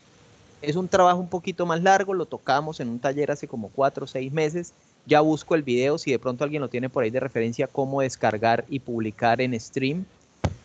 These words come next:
Profe, debes hacerlo porque si no le estamos quitando la oportunidad a la persona que está aquí hoy sin querer queriendo, se le fue la luz y se quedó sin clase en la mejor parte.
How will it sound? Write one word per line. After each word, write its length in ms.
Profe, 300
debes 300
hacerlo 340
porque 300
si 140
no 120
le 80
estamos 400
quitando 460
la 80
oportunidad 760
a 100
la 100
persona 480
que 120
está 180
aquí 240
hoy 180
sin 220
querer 240
queriendo, 400
se 100
le 100
fue 180
la 100
luz 340
y 80
se 140
quedó 180
sin 180
clase 300
en 120
la 80
mejor 340
parte. 260